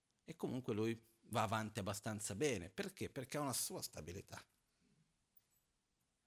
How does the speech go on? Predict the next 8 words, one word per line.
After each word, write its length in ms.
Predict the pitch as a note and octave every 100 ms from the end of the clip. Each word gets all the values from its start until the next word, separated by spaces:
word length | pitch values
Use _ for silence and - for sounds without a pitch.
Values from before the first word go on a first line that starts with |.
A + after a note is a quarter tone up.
| _ _ _
Sono 460 | - A#2 B2 A2+ - _ _
un 60 | G2
aspetto 380 | F#2+ - A#2+ A#2+
di 60 |
avere 160 | G#2+ A2+
una 140 | G#2
mente 380 | F#2+ C#3+ A2 G2
sana. 440 | - F2+ F2 -